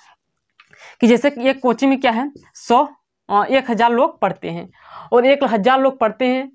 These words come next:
और वहाँ के टीचर क्या कहते हैं कि उन्होंने बताया, एक टेस्ट लिया, एक टेस्ट लिया और बताया कि यहाँ पे यदि जो कोई भी नाइंटी नाइन परसेंट स्कोर करेगा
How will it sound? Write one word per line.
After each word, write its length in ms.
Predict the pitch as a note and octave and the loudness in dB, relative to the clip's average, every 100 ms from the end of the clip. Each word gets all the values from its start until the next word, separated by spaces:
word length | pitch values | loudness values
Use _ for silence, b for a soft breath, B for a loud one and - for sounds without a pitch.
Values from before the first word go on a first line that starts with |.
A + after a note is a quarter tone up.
| b b | b b
और 560 | A#3 A#3 A#3 A#3 A#3 - | 2 4 6 4 2 -2
वहाँ 220 | A#3 B3 D4 | 0 0 0
के 100 | B3+ | 0
टीचर 280 | A#3+ C4+ | 0 0
क्या 180 | C4 B3+ | 0 0
कहते 240 | A#3+ A#3+ B3 | -2 -2 -2
हैं 220 | C#4 E4 b b b | -4 -6 b b b
कि 180 | A3+ A#3+ | 2 4
उन्होंने 300 | A#3 A#3 B3+ | 6 4 4
बताया, 300 | A#3+ A#3 A#3 | 2 2 2
एक 220 | A#3+ A#3+ | 0 -2
टेस्ट 240 | B3+ B3+ G3 | -2 -2 -2
लिया, 240 | E3+ A3+ | -2 -2
एक 220 | C4 A#3 C4 | -2 -4 -2
टेस्ट 200 | B3 A#3+ | -2 -2
लिया 260 | A3+ C4 | 0 2
और 80 | A#3+ | 2
बताया 340 | A3 A3+ A#3+ A#3 | 2 0 0 -2
कि 220 | A#3+ A#3+ b b b | -6 -8 b b b
यहाँ 260 | A3 A3+ A#3 | 0 0 0
पे 80 | C4+ | 0
यदि 240 | A#3 C4+ C4 - _ _ _ | 0 0 -4 -12 _ _ _
जो 200 | F3+ A3+ | 0 2
कोई 220 | B3+ B3 A3+ | 2 0 0
भी 220 | A3+ C4+ - _ _ _ _ _ _ | -2 -4 -12 _ _ _ _ _ _
नाइंटी 680 | G3+ G#3+ A3 A3+ A3+ A3+ A3+ | 0 4 4 4 4 -2 -2
नाइन 280 | B3+ A3 A#3+ | -2 0 -2
परसेंट 500 | B3 A3 G#3 G#3+ C4+ - _ _ _ _ - - _ _ _ _ _ - | -2 -2 0 -4 -4 -12 _ _ _ _ -20 -20 _ _ _ _ _ -6
स्कोर 340 | A3+ - B3 A#3+ | -6 0 0 2
करेगा 440 | A3 G#3+ A#3 | 2 2 0